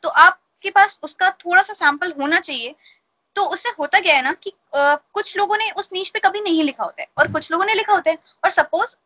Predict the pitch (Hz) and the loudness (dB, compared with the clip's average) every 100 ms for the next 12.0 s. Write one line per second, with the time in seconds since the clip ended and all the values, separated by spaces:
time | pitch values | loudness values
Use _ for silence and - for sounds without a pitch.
0 | _ _ 302 359 359 370 - 311 262 247 | _ _ 0 0 2 -4 -2 0 0 -2
1 | - _ 285 311 330 320 269 247 254 - | -8 _ 0 0 -2 -2 0 0 0 0
2 | 320 285 285 294 285 294 294 294 254 277 | -4 0 -2 0 -2 0 2 2 0 -2
3 | 349 370 349 285 254 285 311 - - 311 | -2 -2 -2 -2 -2 0 0 0 2 2
4 | 453 381 370 359 330 320 311 294 - 220 | 4 2 2 0 0 0 0 -4 -2 -4
5 | - 208 - - _ _ - 349 - 311 | -4 -10 -12 -18 _ _ 2 2 6 4
6 | 427 - 269 339 - 403 - 233 - - | 4 0 2 2 0 -6 0 0 0 -14
7 | _ - 330 392 381 381 285 294 254 277 | _ -16 -2 2 2 0 -2 -4 -2 4
8 | 311 302 311 381 320 349 480 - 330 330 | 4 4 -8 -12 -2 -2 -2 0 0 0
9 | 359 277 269 349 320 - 202 - _ _ | -6 -6 -4 -6 -6 -14 -18 -18 _ _
10 | 302 359 370 - 311 392 466 - 403 - | -2 0 -2 -2 -2 0 -6 -6 -14 -16
11 | - _ 220 330 330 - 403 349 381 392 | -20 _ -4 0 0 -2 -8 -6 -6 -8